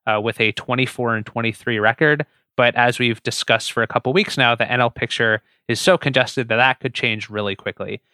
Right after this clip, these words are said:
If the Phillies, say, drop three out of these four games, they could be out of the playoff picture. And the Phillies end their, their season with three games against Tampa. That is not an easy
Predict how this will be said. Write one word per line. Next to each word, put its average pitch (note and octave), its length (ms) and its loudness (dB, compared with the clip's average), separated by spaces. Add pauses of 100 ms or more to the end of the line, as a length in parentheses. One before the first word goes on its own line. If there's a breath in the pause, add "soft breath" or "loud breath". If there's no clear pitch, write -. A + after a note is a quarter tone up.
(100)
If A#2 140 -6
the B2 100 -4
Phillies, A#2+ 460 -2
say, A2 400 2
drop A#2 320 0
three C#3 320 0
out C#3 80 2
of C#3 80 -2
these D3 200 0
four C3+ 260 -2
games, F#3 440 2 (240)
they C#3+ 80 4
could C#3+ 160 0
be B2+ 100 2
out A#2 120 6
of G#2 80 -4
the G#2+ 60 -6
playoff G#2 360 -2
picture. - 400 -10 (340)
And A2 480 0 (380)
the - 80 -6
Phillies C#3+ 580 2 (200)
end D3 180 4
their, C3+ 420 2
their A#2+ 220 -2
season B2+ 420 0
with G#2 120 -6
three C3 320 -2
games A#2 320 2
against G2+ 320 -6
Tampa. G#2 460 0 (240)
That C3 120 6
is A#2+ 160 -2
not B2 240 4
an A#2 140 -4
easy A2 500 -2